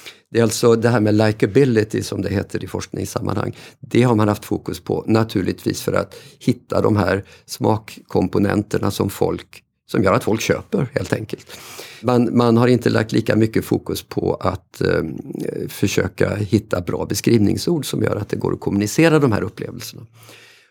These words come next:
Och på motsvarande sätt har man jobbat i en mängd andra områden. Det finns ett chokladspråk och det finns ett ostspråk och det finns naturligtvis ett vinspråk. Några gemensamma ord, kanske en fem, sex gemensamma ord. Men sen är det olika, eh,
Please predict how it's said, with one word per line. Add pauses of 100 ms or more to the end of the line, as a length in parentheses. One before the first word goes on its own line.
(200)
Och
på
motsvarande
sätt
har
man
jobbat
i
en
mängd
andra
områden.
Det
finns
ett
chokladspråk
och
det
finns
ett
ostspråk
och
det
finns
naturligtvis
ett
vinspråk. (520)
Några
gemensamma
ord,
kanske
en
fem,
sex
gemensamma
ord. (240)
Men
sen
är
det
olika,
eh,